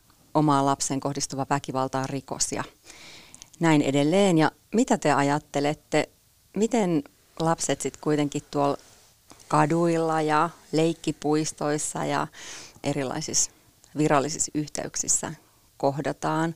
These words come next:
Saavatko he olla sellaisia kuin he ovat vai ovatko he aina vähän aikuisille vaivaksi? Elina?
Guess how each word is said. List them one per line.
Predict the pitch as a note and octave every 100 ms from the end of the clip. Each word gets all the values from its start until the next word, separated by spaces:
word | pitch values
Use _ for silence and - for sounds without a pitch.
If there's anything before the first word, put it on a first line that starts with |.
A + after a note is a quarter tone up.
| - - - - -
Saavatko | - D#3+ D3+ - E3+
he | F3
olla | F3
sellaisia | - F#3+ G3 - G3
kuin | F#3
he | E3+ F3+
ovat | - F#3+ F#3+ F#3 -
vai | -
ovatko | - D#3 D#3+ -
he | D3+
aina | C#3+ D3+ -
vähän | F3 -
aikuisille | E3 D#3 - D#3+ D#3 E3 - - _ D#3
vaivaksi? | D3+ D3+ E3 E3+ - - - - _ _ _ _ - - _ - -
Elina? | D#3+ D#3+ E3 F3